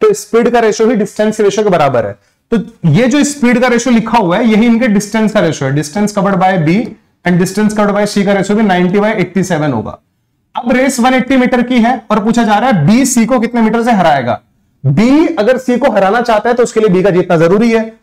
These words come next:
तो B को तो पूरा one eighty meter travel करना पड़ेगा। टू से multiply कर दो, इसको भी टू से,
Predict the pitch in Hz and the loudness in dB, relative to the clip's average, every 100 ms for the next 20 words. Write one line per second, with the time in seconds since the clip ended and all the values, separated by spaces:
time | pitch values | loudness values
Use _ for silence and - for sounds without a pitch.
0 | _ 208 160 202 220 233 208 214 214 214 | _ 0 2 2 2 0 0 0 2 0
1 | 208 214 208 208 170 170 165 147 143 120 | 0 0 0 0 0 0 -2 0 0 -2
2 | 117 117 175 175 196 180 190 185 180 175 | -4 -2 -2 0 0 0 -2 -2 -2 -2
3 | 170 196 _ _ _ _ _ 175 - 185 | -4 -6 _ _ _ _ _ -10 -4 -2
4 | 143 143 123 131 | -2 -2 -4 -6